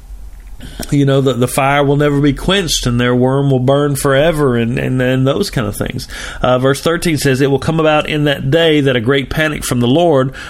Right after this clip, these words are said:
will fall upon them, and they will seize one another's hand, and the hand of one will be lifted up against the hand of the other." Uh, verse th-, verse thirteen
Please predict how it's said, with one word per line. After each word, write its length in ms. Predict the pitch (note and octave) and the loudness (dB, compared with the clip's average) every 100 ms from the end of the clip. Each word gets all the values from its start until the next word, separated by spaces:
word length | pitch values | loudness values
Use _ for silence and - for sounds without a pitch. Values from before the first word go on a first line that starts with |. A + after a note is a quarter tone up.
| - | -2
will 160 | B2 B2 | 0 2
fall 360 | - D#3+ G#3 | 0 0 -2
upon 340 | - C3 A2+ A2 | -2 -2 0 0
them, 320 | G#2+ A#2 D3+ - - | 0 -2 -4 -8 -6
and 180 | B2 B2+ | -2 2
they 180 | C3+ C#3 | 2 2
will 300 | C#3 C#3+ B2+ | 4 4 2
seize 640 | - - A3+ A3+ G3+ C3+ | 0 0 2 2 2 2
one 120 | C#3 | 2
another's 360 | C3+ C#3 C#3 C#3 | 2 2 2 0
hand, 480 | F#3 F3 C3+ B2+ - - - | -4 -2 0 0 -4 -8 -6
and 300 | - C3+ C3+ | -2 0 0
the 40 | B2 | -2
hand 520 | G#2 D3+ F3 F#3 F#3 | -2 -2 0 0 -2
of 280 | - D3+ B2+ | -2 0 0
one 380 | C#3+ D#3 D#3+ | 2 2 2
will 140 | D3 C#3+ | 2 4
be 140 | C3+ | 4
lifted 420 | B2+ D#3 - E3+ | 4 2 0 -2
up 200 | C#3 C3 | 0 -2
against 300 | - B2+ B2+ | -2 -2 -4
the 100 | - | -4
hand 440 | A#2 - C3 B2+ B2 | -6 -2 0 0 -2
of 260 | A#2+ B2 | -2 -2
the 140 | A#2+ B2 | 2 2
other." 320 | E3 - - - - - | 0 -4 -10 -14 -8 -2
Uh, 140 | C3 | 0
verse 280 | C3 E3 - | 2 0 0
th-, 340 | G3+ F#3+ - | -2 -2 -2
verse 260 | C3+ E3 E3 | -2 -2 0
thirteen 640 | G3+ - - A#3 A3+ F3+ | -4 -2 -2 0 0 -2